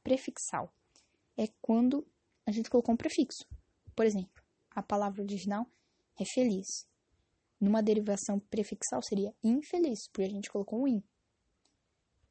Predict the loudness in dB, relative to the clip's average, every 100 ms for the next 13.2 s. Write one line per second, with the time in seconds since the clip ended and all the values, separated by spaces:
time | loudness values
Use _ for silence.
0 | -4 0 2 0 0 -2 -2 -4 -8 -10
1 | -6 0 0 0 _ _ _ _ _ 2
2 | 4 2 -4 -8 -2 0 0 0 -2 0
3 | -2 -2 0 0 -2 -6 -4 -4 -4 -4
4 | -4 -4 -6 -4 -4 -6 -10 -16 _ _
5 | _ _ _ _ _ _ _ 2 2 2
6 | -4 -2 -2 0 0 2 2 2 -2 -10
7 | -14 _ _ _ _ _ _ _ _ _
8 | _ -4 -2 0 0 2 0 2 4 2
9 | -2 _ _ _ _ _ _ -4 2 2
10 | 2 -2 -6 _ _ -4 -2 -6 -6 -14
11 | -18 _ _ _ _ 0 2 2 0 -6
12 | -18 -20 _ _ _ -6 -6 -6 -12 -12
13 | -12 -16